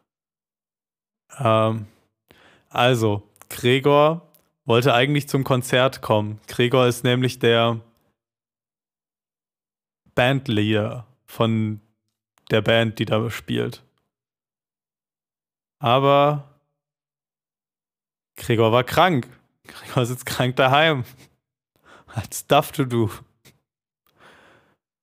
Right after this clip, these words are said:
Und deswegen musste ich das, was Gregor, also das, was Gregor geschrieben hat, das konnte ich nicht performen,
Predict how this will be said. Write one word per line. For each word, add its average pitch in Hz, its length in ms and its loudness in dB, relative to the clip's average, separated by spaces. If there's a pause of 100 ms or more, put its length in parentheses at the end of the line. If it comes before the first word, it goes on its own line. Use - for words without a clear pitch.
(540)
Und 131 160 2
deswegen 139 800 0 (240)
musste 143 400 0
ich 139 420 -2 (2500)
das, - 360 -2 (280)
was 120 220 -4
Gregor, 160 440 2
also 123 200 0
das, 131 180 2
was 123 140 -2
Gregor 165 280 2
geschrieben 123 340 -2
hat, 120 120 -2
das 113 140 -2
konnte 135 220 0
ich 135 220 -2
nicht 135 200 -2
performen, 139 640 0